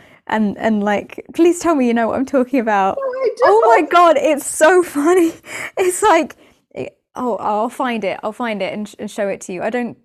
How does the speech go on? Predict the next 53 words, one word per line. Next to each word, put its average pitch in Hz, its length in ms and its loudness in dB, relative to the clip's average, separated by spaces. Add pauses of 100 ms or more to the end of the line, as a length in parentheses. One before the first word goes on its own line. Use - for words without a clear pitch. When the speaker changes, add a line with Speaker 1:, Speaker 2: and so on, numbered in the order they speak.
Speaker 1:
know 226 200 -4
if 214 160 -10
we'd 208 320 -10
be 202 120 -6
allowed 196 280 -4
to 214 80 -14
put 214 180 -8
it - 80 -8
on 185 160 -8
here, 202 280 -10
but - 180 -8
it's, - 400 -14 (920)
Speaker 2:
Okay, 202 320 -4
Speaker 1:
it's, - 160 -10
sorry, 220 360 -2
Speaker 2:
okay. - 140 -6
Speaker 1:
it 226 80 -2
just, - 420 -6 (160)
yeah, 202 320 0 (240)
I, 214 220 -2
I 240 260 0
overheard 214 400 -4
it 196 140 -2 (100)
and 208 100 -10
it 185 80 -8
was 220 300 -8
Speaker 2:
<laughs> - 60 -18
Speaker 1:
very 214 460 -2
loud. 220 480 -2
Didn't 254 160 -2
mean 214 160 -6
to 202 100 -6
laugh, 196 460 -2
but - 200 -2 (300)
Speaker 2:
No, 254 400 -2
no, 233 160 -4
no. 240 160 -2
I 208 160 -4
will 220 160 -4
say 226 160 -10
the 214 100 -14
second 208 440 -14
you 226 80 -14
started 196 440 -10
talking 180 320 -10
about 190 240 -10
that, 190 320 -10
all 180 180 -4
I 180 120 -2
could 202 220 -10
think 196 180 -10
about 226 260 -6
is, 196 220 -10